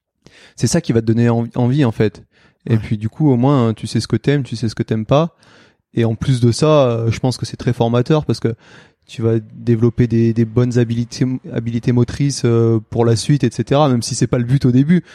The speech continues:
Speaker 1: Mais toujours est-il que moi, qui maintenant me retrouve à faire du sport de haut niveau, je suis content d'avoir touché à tout quand j'étais petit.
Speaker 2: Ouais. Non, et puis même pour, euh, pour un humain, euh, lambda, pour le commun des mortels, comme j'aime dire, tu vois, euh... euh,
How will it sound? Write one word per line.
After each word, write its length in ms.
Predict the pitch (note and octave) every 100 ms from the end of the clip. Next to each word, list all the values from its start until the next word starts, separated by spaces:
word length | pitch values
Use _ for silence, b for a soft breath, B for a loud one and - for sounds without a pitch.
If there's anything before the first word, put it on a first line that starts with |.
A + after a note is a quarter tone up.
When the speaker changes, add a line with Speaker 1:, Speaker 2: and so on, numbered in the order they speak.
| B B A#2+
Speaker 1:
Mais 180 | A#2
toujours 400 | G#2+ - A#2 A#2
est-il 240 | A2+ D#3 C#3
que 400 | A2+ A2+ A2 A2
moi, 360 | A#2 B2+ C3+ A#2+
qui 180 | -
maintenant 260 | A2+ A#2+ B2+
me 40 | A#2
retrouve 280 | A#2 B2
à 20 | A#2
faire 160 | B2
du 80 | A2+
sport 200 | - A#2
de 80 | A2+
haut 40 |
niveau, 320 | A2+ A2+ C#3 D#3+ b b b b
je 60 | -
suis 80 | -
content 220 | B2 C3
d'avoir 200 | C3 A2
touché 260 | - -
à 60 | A#2+
tout 120 | -
quand 120 | B2+
j'étais 160 | A2 A#2
petit. 220 | - B2+ _ B B -
Speaker 2:
Ouais. 120 | C3 - B B F#3
Non, 80 |
et 40 | G3
puis 140 | -
même 180 | C3 C#3+
pour, 280 | - C3 B2
euh, 260 | A#2 A2+ G#2 b b b _
pour 240 | - A#2+
un 160 | B2 B2+
humain, 420 | C3+ C#3+ D3+ D3+
euh, 160 | C3 A#2+
lambda, 480 | A#2 B2 C3 E3 F#3
pour 160 | B2+ A#2+
le 80 |
commun 280 | - B2+ B2
des 80 | B2
mortels, 320 | B2 A#2+ E3
comme 200 | D#3+ B2+
j'aime 180 | A#2 B2+
dire, 220 | C#3 G#3
tu 100 | -
vois, 220 | C#3+ E3 D3
euh... 140 | A2+ B B B B -
euh, 640 | A#2 A2+ A2 A2 G#2+ G#2